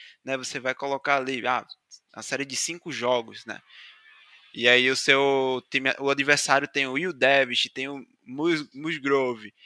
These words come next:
e tem o Blake Snell, né? Então ele já tem aí três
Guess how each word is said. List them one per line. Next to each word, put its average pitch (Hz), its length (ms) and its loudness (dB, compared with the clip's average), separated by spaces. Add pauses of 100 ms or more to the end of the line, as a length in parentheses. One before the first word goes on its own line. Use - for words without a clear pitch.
(200)
e 139 80 -12
tem 160 160 0
o 160 80 -2
Blake 143 360 0
Snell, 139 380 4 (400)
né? 120 220 -6 (720)
Então 143 360 0
ele 156 140 0
já 156 180 4
tem 180 340 2
aí 165 440 -2 (400)
três 202 460 4